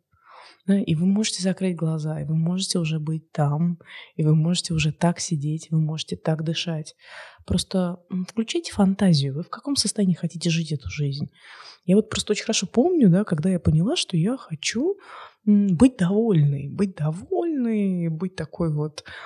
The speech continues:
м, улыбающейся, да, и это мое нормальное состояние, в-, при котором мне ничего не болит. Ну, понятно, что иногда что-то может, но вообще в целом почти ничего не болит. Я достаточно включенно себя чувствую. Это мое нормальное здоровое состояние.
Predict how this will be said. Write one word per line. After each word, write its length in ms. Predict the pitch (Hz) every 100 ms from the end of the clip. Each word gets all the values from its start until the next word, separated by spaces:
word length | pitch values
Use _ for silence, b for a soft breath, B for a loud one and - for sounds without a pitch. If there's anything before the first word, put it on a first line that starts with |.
| B B B 175
м, 160 | 156 156
улыбающейся, 1200 | 156 165 311 320 269 226 - 190 - 180 156 147
да, 300 | 170 214 214
и 180 | - 190
это 180 | 269 233
мое 160 | 214
нормальное 520 | 196 170 175 247 226 190
состояние, 540 | 185 - 254 359 269
в-, 80 | -
при 140 | -
котором 400 | - 180 - 285 196
мне 120 | 220
ничего 240 | 208 196
не 40 | 185
болит. 400 | 151 156 151 - _ _ _ b b b b b b b -
Ну, 80 | 226
понятно, 360 | 160 147 147 147
что 140 | -
иногда 180 | 160 160
что-то 240 | 147 - 151
может, 520 | 196 440 339 139 - -
но 100 | 147
вообще 300 | 151 - 403
в 80 | -
целом 360 | - 311 240
почти 360 | 180 165 - 285
ничего 340 | 196 - 170
не 120 | 160 151
болит. 480 | 170 240 392 392 B B B B
Я 100 | 233
достаточно 480 | 190 175 180 - 156
включенно 560 | - 180 185 190 160 147
себя 280 | - 160 196
чувствую. 380 | - 415 - 302
Это 80 |
мое 140 | 196 196
нормальное 420 | 170 175 285 214
здоровое 420 | 151 160 208 196
состояние. 720 | - 156 - 160 156 135 -